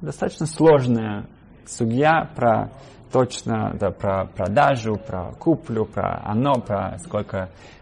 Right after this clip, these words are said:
насколько можно завышать цену. Если завышать слишком много, то это уже аннулируется продажа и так далее. И они начали учить. И тот ничего не понимает. Умный,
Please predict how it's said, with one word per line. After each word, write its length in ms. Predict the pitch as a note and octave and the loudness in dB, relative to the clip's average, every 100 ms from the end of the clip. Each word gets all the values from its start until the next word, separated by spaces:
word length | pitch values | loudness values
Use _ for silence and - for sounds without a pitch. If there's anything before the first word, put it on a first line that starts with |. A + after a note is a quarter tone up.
| - | -20
насколько 420 | - G2+ - A2+ A2 | -6 -6 0 2 4
можно 200 | G#2+ G2+ | 4 4
завышать 460 | G2+ G#2 A2 F#2+ | 4 2 0 0
цену. 300 | - D#3 D3 | 0 2 2
Если 220 | B2 G#2+ | 0 -2
завышать 320 | G2 F#2+ G#2+ G2 | -2 -2 -2 -2
слишком 340 | A2+ - G#2+ | -2 -2 2
много, 280 | A2 A2 G2 | 4 4 4
то 120 | - | 0
это 160 | G2 G2+ | 0 -2
уже 320 | F#2+ G2+ G2 - - - | 0 -2 -2 -6 -6 -2
аннулируется 760 | G#2+ A2+ B2 A2 G#2 - F#2+ - | 2 4 4 2 -2 -6 -8 -2
продажа 440 | G#2+ A#2 D3+ B2 | 0 4 2 2
и 40 | A2+ | -4
так 140 | G2 | -4
далее. 200 | F2+ - - - - - - - - - - _ _ _ - | -6 -8 -16 -20 -20 -20 -20 -20 -20 -20 -20 _ _ _ -10
И 140 | - A2+ | -2 2
они 520 | A2+ A2+ C#3+ E3 - - | 4 4 4 2 -2 -6
начали 460 | - B2+ C3 - A2 | 0 2 2 0 -2
учить. 540 | G2+ - F#2 F#2 - - - - - - - - - F3+ F#3 F3+ - E3+ F3 - - - - - - - - - | -2 -4 -8 -8 -12 -20 -20 -20 -20 -20 -20 -20 -20 -20 -20 -20 -20 -20 -20 -20 -20 -20 -20 -20 -20 -20 -20 -4
И 100 | A#2 | -2
тот 220 | C3 C3 | 0 -2
ничего 220 | C#3+ D3 | -2 -2
не 60 | C#3 | -4
понимает. 380 | C#3 B2+ A2 - - - - - - - - | -4 -4 -6 -10 -20 -20 -20 -20 -20 -12 4
Умный, 580 | C#3+ D3+ D3 C#3 A2+ | 6 6 4 4 2